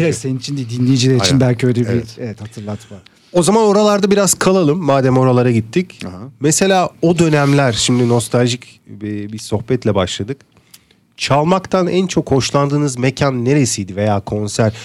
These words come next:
Speaker 2: Mesela en unutamadığınız konser neydi? Hani şimdi o yıllarda kalırsak, ak-,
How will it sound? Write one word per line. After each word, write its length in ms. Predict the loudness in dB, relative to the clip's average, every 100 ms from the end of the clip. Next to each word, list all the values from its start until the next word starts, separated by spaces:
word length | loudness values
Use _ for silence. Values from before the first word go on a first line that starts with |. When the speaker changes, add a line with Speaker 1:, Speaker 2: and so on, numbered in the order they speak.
| -4
Speaker 2:
Mesela 300 | 0 2 2
en 40 | 4
unutamadığınız 760 | 4 2 2 2 2 2 0
konser 460 | -2 0 0 0 2
neydi? 520 | 2 2 2 -2 -4 _ _ _ -2
Hani 320 | 0 2 0 -6 -20 _
şimdi 300 | -12 -4 0
o 120 | 2
yıllarda 500 | 2 2 2 2 0
kalırsak, 600 | 0 0 2 2 -2 -4 -6
ak-, 180 | -6